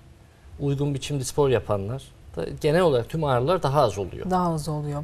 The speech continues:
Speaker 1: Diz de buna
Speaker 2: Peki
Speaker 1: dahil.
Speaker 2: siz ağrıları ya da kişileri ayırıyor musunuz? Mesela sporcu gibi, genç, işte bazen travma sonucu da oluşabiliyor bu tarz deformasyonlar. Bazen de işte dediğimiz gibi yaşla da oluşabiliyor. Genç sporcu ve ileri yaş diye bir ayrım var mı tedavi protokollerinde?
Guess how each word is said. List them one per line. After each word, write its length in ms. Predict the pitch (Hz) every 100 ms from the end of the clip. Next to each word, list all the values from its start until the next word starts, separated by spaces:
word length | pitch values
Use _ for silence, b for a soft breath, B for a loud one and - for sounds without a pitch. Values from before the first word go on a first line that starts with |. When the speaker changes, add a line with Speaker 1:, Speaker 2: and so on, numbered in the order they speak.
| -
Speaker 1:
Diz 220 | 151 139
de 100 | 143
buna 100 | 131
Speaker 2:
Peki 160 | 131 131
Speaker 1:
dahil. 180 | 131 -
Speaker 2:
siz 120 | - -
ağrıları 560 | 226 240 240 254 254
ya 140 | 254 226
da 60 |
kişileri 400 | 214 - 220 220
ayırıyor 300 | 214 220 226
musunuz? 280 | 185 160 156 156
Mesela 260 | 156 160
sporcu 540 | - 170 190 165 160 160
gibi, 320 | 147 147 147
genç, 360 | 160 160 156 -
işte 320 | - 160 160
bazen 360 | 180 185 196 190
travma 360 | 196 196 190
sonucu 340 | 185 190 202 196
da 60 |
oluşabiliyor 640 | 156 147 151 143 139 135 143 B B 170
bu 80 |
tarz 280 | 156 151 147
deformasyonlar. 880 | 156 - 147 147 151 151 147 180 220
Bazen 360 | 180 156 151 185
de 80 | 202
işte 280 | - 185 185 B B 131
dediğimiz 360 | 180 170 160 170
gibi 120 | 190
yaşla 360 | 180 170 165
da 60 | 151
oluşabiliyor. 640 | 147 151 151 151 156 202 262 B B B -
Genç 240 | 226 226
sporcu 960 | - - 214 202 208 202 196 208 202 -
ve 180 | 190 185 -
ileri 280 | 185 185 208
yaş 380 | 208 170 - -
diye 280 | 175 165 175
bir 120 | 175
ayrım 380 | 170 165 170 185
var 160 | 254 202
mı 160 | 147
tedavi 340 | 160 151 143 147
protokollerinde? 880 | 160 151 147 147 147 147 147 151